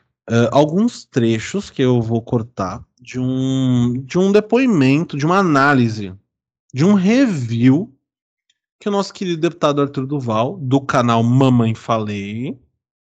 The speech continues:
fez sobre um filme muito aclamado da crítica brasileira chamado Bacurau,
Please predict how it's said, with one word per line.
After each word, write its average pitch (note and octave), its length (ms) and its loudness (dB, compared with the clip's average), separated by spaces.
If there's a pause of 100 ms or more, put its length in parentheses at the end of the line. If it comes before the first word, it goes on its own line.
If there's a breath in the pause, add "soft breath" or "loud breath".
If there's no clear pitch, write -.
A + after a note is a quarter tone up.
(260)
fez E3 500 -6 (840)
sobre D#3+ 280 -2
um F#3 60 2
filme E3 320 -2
muito C#3 320 0
aclamado C#3+ 500 0
da C3+ 120 -4
crítica C3 340 -8
brasileira B2+ 480 -2
chamado A#2+ 580 -2 (540)
Bacurau, A#2 760 -4